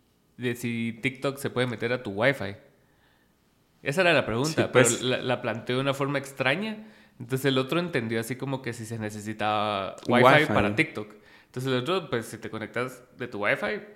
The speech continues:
Speaker 1: funciona TikTok. <laughs>
Speaker 2: Sí,
Speaker 1: Y,
Speaker 2: ya.
Speaker 1: y el otro, no, pero él está preguntando si la aplicación se metía al Wi-Fi de tu casa y la inv-, y la invadía. Y el otro así como que
Speaker 2: ¿Y por qué va a hacer
Speaker 1: Sí.
Speaker 2: eso? O sea, como, o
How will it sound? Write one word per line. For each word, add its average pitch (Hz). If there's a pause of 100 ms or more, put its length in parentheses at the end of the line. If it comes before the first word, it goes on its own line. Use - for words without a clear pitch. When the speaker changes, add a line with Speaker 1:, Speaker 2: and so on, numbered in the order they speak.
(100)
Speaker 1:
funciona 113
TikTok. - (220)
<laughs> -
Speaker 2:
Sí, -
Speaker 1:
Y, 120
Speaker 2:
ya. 113
Speaker 1:
y 165
el 147
otro, 147
no, 175
pero 110 (400)
él 143
está 147
preguntando 143
si 156
la 127
aplicación 123
se 160
metía 123
al 117
Wi-Fi 135
de 107
tu 104
casa 127 (160)
y 113
la 110
inv-, 101
y 120
la 110
invadía. 131
Y -
el 117
otro 127
así 139
como 139
que 101 (240)
Speaker 2:
¿Y 120
por 113
qué 117
va 120
a -
hacer 120
Speaker 1:
Sí. 139
Speaker 2:
eso? 107
O 202
sea, -
como, 110
o 104